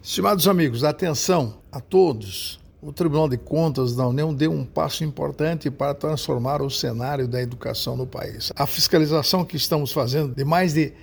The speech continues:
três mil e setecentas obras paralisadas na educação está oficialmente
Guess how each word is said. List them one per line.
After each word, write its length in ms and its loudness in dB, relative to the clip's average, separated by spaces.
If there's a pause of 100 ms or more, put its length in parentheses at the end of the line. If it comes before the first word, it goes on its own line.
(240)
três 340 4
mil 220 0
e 80 0
setecentas 840 -2
obras 360 0
paralisadas 720 -4
na 100 -4
educação 500 -4
está 360 -2
oficialmente 1000 -4